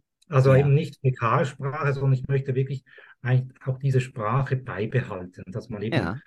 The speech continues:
Speaker 1: äh, unterhalten wird, dass man Jugendliche wieder zu, zum Lesen bringt.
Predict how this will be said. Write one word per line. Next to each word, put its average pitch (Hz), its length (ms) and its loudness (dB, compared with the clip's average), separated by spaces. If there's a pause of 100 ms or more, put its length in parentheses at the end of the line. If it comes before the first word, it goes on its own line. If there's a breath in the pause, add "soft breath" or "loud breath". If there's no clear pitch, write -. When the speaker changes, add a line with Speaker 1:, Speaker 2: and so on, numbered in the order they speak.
(120)
Speaker 1:
äh, 110 120 -14 (400)
unterhalten 131 680 2
wird, 160 180 -8
dass 127 140 -8
man 107 240 -8 (320 soft breath)
Jugendliche 131 600 -2
wieder 113 220 -4
zu, 123 340 -6
zum 107 200 -10
Lesen 127 440 0
bringt. 120 520 -6